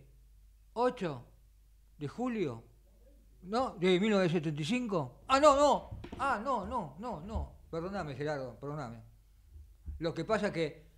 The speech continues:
me trasladé en el tiempo, efectivamente. Bienvenidos a esta nueva edición de La Bisagra de este veinte de abril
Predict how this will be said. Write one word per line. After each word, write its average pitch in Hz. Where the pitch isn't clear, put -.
me 175
trasladé 170
en 190
el 180
tiempo, 120
efectivamente. 151
Bienvenidos 170
a 156
esta 151
nueva 160
edición 151
de 151
La 147
Bisagra 170
de 156
este 151
veinte 165
de 131
abril 160